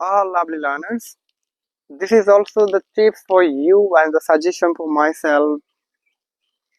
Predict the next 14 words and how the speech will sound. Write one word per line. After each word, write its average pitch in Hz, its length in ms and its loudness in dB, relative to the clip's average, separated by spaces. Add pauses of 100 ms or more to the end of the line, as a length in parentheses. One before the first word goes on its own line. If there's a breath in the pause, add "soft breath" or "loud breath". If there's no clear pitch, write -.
(140)
that 160 380 -2 (1500)
whatever 214 540 0
you 196 160 2
do, 135 380 -2
whatever 185 480 2
you 185 300 4
bought 156 240 4
for 165 260 0
your, 170 400 0 (100)
uh, 139 400 0
improving 185 460 0
your 175 340 2 (140)
English 180 280 0
spoken, 165 600 -4